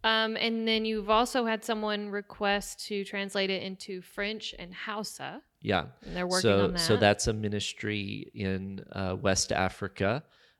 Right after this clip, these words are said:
Speaker 2: uh, called Axis Ministries that liked, uh, what we did and said, "Hey, we wanna get this for our pastors." So they're doing that. And if you don't know, French is the trade language in that part of Africa. So that's
Speaker 1: Mm-hmm.
Speaker 2: why they wanna do it in French.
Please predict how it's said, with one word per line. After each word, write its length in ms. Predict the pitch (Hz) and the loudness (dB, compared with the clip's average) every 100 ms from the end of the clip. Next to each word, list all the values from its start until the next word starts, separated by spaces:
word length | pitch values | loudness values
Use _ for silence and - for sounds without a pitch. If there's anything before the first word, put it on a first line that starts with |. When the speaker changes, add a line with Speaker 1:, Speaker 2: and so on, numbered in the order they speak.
| - | -8
Speaker 2:
uh, 500 | 98 98 98 95 92 - | -2 0 0 0 -4 -8
called 240 | 90 92 - | -8 -4 0
Axis 480 | 90 - 110 98 | -2 -2 -4 -4
Ministries 680 | - 101 98 - 113 120 - | -4 -4 -4 -6 -6 -6 -6
that 460 | 101 95 92 - - | -2 0 -2 -8 -10
liked, 560 | 95 90 98 _ - - | -6 -4 -6 _ -14 -8
uh, 420 | 101 95 92 98 98 - | -6 -4 -4 -6 -10 -16
what 240 | 107 104 - | -6 -6 -4
we 120 | 104 | -6
did 440 | 95 107 110 110 | -2 2 4 4
and 260 | 104 98 98 | 0 -6 -10
said, 440 | - - 101 92 | -10 -6 -4 -4
"Hey, 560 | 95 104 104 104 98 - - - | -4 -2 0 0 -4 -10 -20 -18
we 120 | 104 107 | -12 -10
wanna 300 | 98 98 98 | -6 -6 -6
get 240 | 107 101 | -6 -6
this 140 | 104 | -6
for 200 | - 101 | -6 -2
our 140 | 95 104 | 0 2
pastors." 640 | - 101 - - 104 104 | 2 0 0 -6 -6 -6
So 400 | - 98 95 98 _ _ _ _ | -4 -4 -4 -6 _ _ _ _
they're 120 | 107 101 | 2 2
doing 300 | 110 104 104 | 2 0 0
that. 220 | 98 - 107 | -2 -2 -8
And 320 | 95 98 95 | -6 -6 -6
if 180 | - - | -4 2
you 60 | 123 | 8
don't 200 | 123 110 | 8 8
know, 140 | 113 | 4
French 500 | 110 - 110 110 - | 4 4 4 4 2
is 220 | 104 98 | 2 2
the 140 | - 101 | 2 2
trade 380 | - 104 104 - | 4 4 2 0
language 580 | 107 107 110 107 - | -2 0 0 0 -2
in 160 | - 98 | -8 -6
that 200 | 98 - | -6 -8
part 220 | - 104 | -8 -6
of 100 | 101 | -2
Africa. 580 | 98 98 - 107 107 104 - | 0 0 -2 -6 -6 -8 -8
So 180 | - | -6
that's 220 | 98 98 208 | -4 -4 -4
Speaker 1:
Mm-hmm. 80 | |
Speaker 2:
why 220 | 90 90 95 | -4 -4 -4
they 140 | 95 | -6
wanna 220 | 95 95 | -8 -8
do 140 | 92 98 | -8 -8
it 60 | |
in 120 | 98 95 | -8 -12
French. 560 | - 107 107 - - | -10 -10 -8 -10 -10